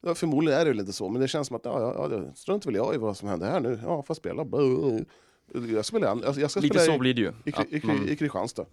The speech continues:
Speaker 2: Mm.
Speaker 1: Att man kanske inte går in hundraprocentigt för att, eh, man, man inte vill bli skadad eller, eh,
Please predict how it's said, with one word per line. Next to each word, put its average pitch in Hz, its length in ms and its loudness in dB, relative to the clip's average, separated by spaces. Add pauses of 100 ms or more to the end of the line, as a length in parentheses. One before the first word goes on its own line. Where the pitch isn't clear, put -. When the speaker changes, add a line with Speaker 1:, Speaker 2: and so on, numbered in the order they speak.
(120)
Speaker 2:
Mm. 107 220 -2 (240)
Speaker 1:
Att 151 140 0
man 151 120 2
kanske 151 220 0
inte 139 180 4
går 135 120 4
in 135 160 8
hundraprocentigt 131 720 2
för 123 80 -4
att, - 260 -6 (520)
eh, - 280 -6
man, 120 340 0
man 127 140 0
inte 104 140 0
vill 107 80 2
bli 98 80 -4
skadad 110 540 0
eller, 90 180 -2 (580)
eh, - 60 -14